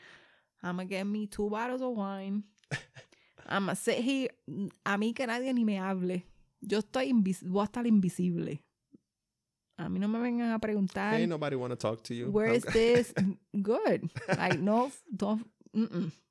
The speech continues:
Speaker 1: Get out of here.
Speaker 2: Está bien,
Speaker 1: Voy
Speaker 2: I'ma
Speaker 1: a
Speaker 2: be
Speaker 1: poner
Speaker 2: playing
Speaker 1: un
Speaker 2: Warzone and
Speaker 1: D and D.
Speaker 2: everything.
Speaker 1: I'ma put a D and D right outside the... Sí, pero cuando se acabe el de esto, tú terminas de
Speaker 2: Ah,
Speaker 1: jugar
Speaker 2: nah.
Speaker 1: y vienes
Speaker 2: Come on,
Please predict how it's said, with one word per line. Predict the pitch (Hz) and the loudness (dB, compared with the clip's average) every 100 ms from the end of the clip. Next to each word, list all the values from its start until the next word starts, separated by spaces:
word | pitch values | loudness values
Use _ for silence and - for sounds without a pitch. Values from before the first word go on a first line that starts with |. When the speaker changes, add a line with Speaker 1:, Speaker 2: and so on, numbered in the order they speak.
| 214 190 | -12 -8
Speaker 1:
Get | 208 | -4
out | 202 202 | -4 -2
of | 185 | -2
here. | 160 107 165 _ _ _ _ | -2 -4 -8 _ _ _ _
Speaker 2:
Está | - 98 | -8 -4
bien, | - | -2
Speaker 1:
Voy | 196 | 0
Speaker 2:
I'ma | 208 | 2
Speaker 1:
a | 226 | 2
Speaker 2:
be | |
Speaker 1:
poner | 240 254 | 4 6
Speaker 2:
playing | 247 | 6
Speaker 1:
un | 220 | 6
Speaker 2:
Warzone | 214 233 226 | 6 6 4
and | 208 | 2
Speaker 1:
D | |
and | 202 | 2
D. | 196 | 0
Speaker 2:
everything. | 208 196 202 | -2 0 0
Speaker 1:
I'ma | 208 | 0
put | 226 | -2
a | 214 | -4
D | 185 190 | -6 -6
and | 196 190 | -6 -6
D | 180 | -6
right | 180 190 196 | -6 -6 -8
outside | 202 180 185 | -8 -8 -8
the... | 196 - | -10 -12
Sí, | - 226 | -8 -4
pero | 254 | -2
cuando | 226 202 | -2 -4
se | 208 185 | -6 -6
acabe | 175 190 240 269 - | -4 -2 -2 -4 -6
el | 220 214 | -6 -4
de | 202 | -6
esto, | 208 240 | -6 -10
tú | 226 202 208 _ _ - - - _ _ _ _ _ _ - | -8 -8 -8 _ _ -6 -6 -6 _ _ _ _ _ _ -6
terminas | 180 175 180 | -2 0 0
de | 202 | 2
Speaker 2:
Ah, | 202 | 4
Speaker 1:
jugar | 208 208 233 | 6 6 4
Speaker 2:
nah. | - | 2
Speaker 1:
y | 220 | -4
vienes | 208 196 196 202 - - - - - - - _ | -4 -4 -4 -4 -8 -20 -20 -20 -20 -20 -20 _
Speaker 2:
Come | 110 120 | -12 -8
on, | 92 | -10